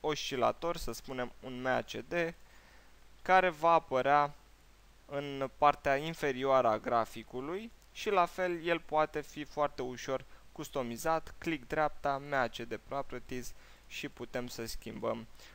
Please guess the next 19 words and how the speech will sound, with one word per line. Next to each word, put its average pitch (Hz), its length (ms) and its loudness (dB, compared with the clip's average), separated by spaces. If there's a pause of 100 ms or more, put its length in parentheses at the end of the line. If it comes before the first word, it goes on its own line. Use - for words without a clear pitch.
uh, 107 460 -8
tot 139 200 -4
felul 123 440 -2
de 113 220 -2 (360)
informații 113 720 0
și 110 760 -8
caracteristici 113 840 0
ale 110 200 2
acestui 107 720 -4
indicator. 113 800 -4 (540)
Dacă 151 340 4
vrem 147 240 -2
să-l 143 220 -2
ștergem, 175 580 -4
click 139 240 -8
dreapta, 151 640 0
delete 135 380 -4
indicator 165 720 -6 (420)
sau 170 460 2